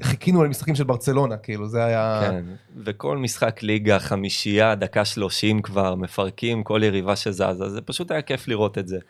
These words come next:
Speaker 2: אה, התאהבתי שם במסי, אה, אני חושב, אבל באותה מידה אהבתי את כל השחקנים, זאת אומרת, הייתי חוגג גול של אינייסטה לצורך העניין, בדיוק כמו שאני חוגג גול של מסי. אה, עם הזמן, ככל שחלפו השנים, אה, אתה יודע, בסביבות, אה,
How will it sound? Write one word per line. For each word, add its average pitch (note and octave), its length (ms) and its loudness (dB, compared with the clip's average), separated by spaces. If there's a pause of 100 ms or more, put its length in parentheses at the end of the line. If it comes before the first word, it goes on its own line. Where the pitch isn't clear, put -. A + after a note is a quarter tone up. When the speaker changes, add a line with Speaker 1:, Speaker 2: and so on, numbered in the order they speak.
(560)
Speaker 2:
אה, - 60 -4 (840)
התאהבתי A2 400 -2
שם G#2+ 180 0
במסי, G2 800 -2 (140)
אה, F#2 420 -6
אני F2+ 120 -8
חושב, A2 480 0
אבל F#2+ 220 0
באותה F#2+ 460 0
מידה G#2 580 2
אהבתי G2 480 -2
את F#2 100 -8
כל G#2+ 220 2
השחקנים, G#2 420 0
זאת G2+ 100 -8
אומרת, G2+ 200 -2
הייתי B2 200 -2
חוגג A2 380 0
גול G#2 220 2
של G2+ 220 -4
אינייסטה A2+ 440 0
לצורך G#2+ 280 -4
העניין, G2+ 280 -2
בדיוק A#2 220 -2
כמו A#2+ 120 -2
שאני G#2+ 180 -2
חוגג G#2+ 300 0
גול G#2 160 2
של G#2 160 -2
מסי. G2 320 -4 (680)
אה, F#2+ 420 0
עם B2 180 2
הזמן, A#2 360 4
ככל G#2+ 240 -2
שחלפו G2+ 420 -2
השנים, B2+ 680 0
אה, F#2+ 140 2
אתה F#2+ 120 -4
יודע, A#2 180 2
בסביבות, G2+ 580 -4
אה, F#2 340 -4